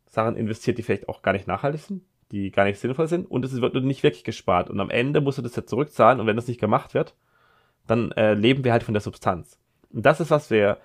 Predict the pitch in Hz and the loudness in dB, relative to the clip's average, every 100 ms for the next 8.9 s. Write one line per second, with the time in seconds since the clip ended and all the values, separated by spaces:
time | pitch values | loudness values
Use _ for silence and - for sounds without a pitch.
0 | _ _ - 160 - - - - - 107 | _ _ 0 2 2 -4 -2 -4 -2 -2
1 | 101 98 95 - - 87 85 - _ _ | 0 0 0 -2 -10 -8 -8 -10 _ _
2 | _ 135 123 123 - - 110 101 104 104 | _ -2 -2 -4 -6 -4 -4 -2 -2 -6
3 | - 101 95 _ _ _ _ 107 110 107 | -2 -2 -2 _ _ _ _ 2 4 4
4 | 87 90 92 80 - 92 - 165 - 151 | 0 0 -2 -4 -8 -4 0 0 -2 -4
5 | - 131 - 107 - 98 - 101 101 101 | 0 0 0 -4 -4 -6 -2 -4 -2 -4
6 | 120 - 120 120 - - - 113 107 - | -4 -4 -6 -6 -12 -16 0 4 4 2
7 | 101 - - - 98 117 131 120 - 120 | -6 -6 -8 -8 -8 -6 -6 -6 0 0
8 | 123 101 98 - 131 - 156 147 | 2 0 0 0 0 2 4 6